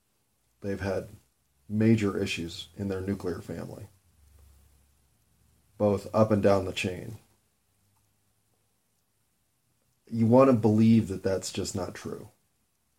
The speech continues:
that somehow the interpretation is reverberating back unjustly. You talk yourself into that for sure.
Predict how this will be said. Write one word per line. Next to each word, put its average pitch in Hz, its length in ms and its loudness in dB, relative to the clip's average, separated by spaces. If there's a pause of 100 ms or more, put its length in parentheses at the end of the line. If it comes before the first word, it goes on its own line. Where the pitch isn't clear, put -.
(720)
that 92 120 -10
somehow 107 360 6
the 101 120 2
interpretation 95 880 -4 (960)
is 92 540 -4 (920)
reverberating 107 680 6
back 98 280 2
unjustly. 95 640 -4 (1600)
You 101 120 -8
talk 110 240 4
yourself 98 280 0
into 104 160 2
that 82 200 -8
for 85 100 -18
sure. - 420 -8